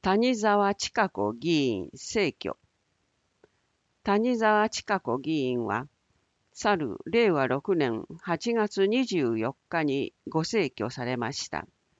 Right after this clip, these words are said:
同議員は、平成三年五月に初当選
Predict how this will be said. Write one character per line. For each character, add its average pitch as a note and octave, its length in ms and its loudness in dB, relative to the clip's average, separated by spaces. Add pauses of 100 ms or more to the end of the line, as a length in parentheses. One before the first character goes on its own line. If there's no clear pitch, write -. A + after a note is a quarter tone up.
(720)
同 F3 360 2
議 F3+ 280 2
員 B2+ 160 2
は、 B2 240 -4 (560)
平 G#3+ 180 4
成 G3 380 2
三 G3+ 380 0
年 A#2 500 -4
五 G#3+ 160 2
月 F3+ 340 -4
に G#2 280 -4
初 - 340 -8
当 E3+ 220 0
選 D#2 260 -8